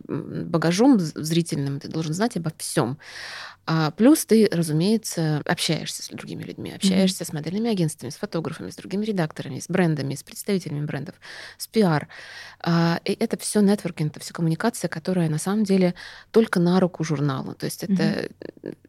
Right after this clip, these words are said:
Speaker 1: для тебя, как для профессионала, хорошо, и для журнала это тоже хорошо. То есть о тебе знают,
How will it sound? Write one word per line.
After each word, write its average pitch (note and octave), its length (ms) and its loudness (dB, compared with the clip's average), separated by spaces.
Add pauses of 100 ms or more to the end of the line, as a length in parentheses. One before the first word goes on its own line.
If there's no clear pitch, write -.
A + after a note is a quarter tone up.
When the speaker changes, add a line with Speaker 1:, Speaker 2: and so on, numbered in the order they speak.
(340)
Speaker 1:
для E3+ 160 2
тебя, E3+ 280 0
как B3 160 -2
для A3+ 100 -4
профессионала, F#3+ 760 -2
хорошо, E3+ 600 -4
и D#3 40 -8
для D#3 120 -4
журнала D#3 380 -2
это E3+ 140 -4
тоже C#3+ 200 -6
хорошо. - 420 -8
То - 100 -16
есть - 120 -16
о - 40 -14
тебе - 200 -8
знают, A#3 360 2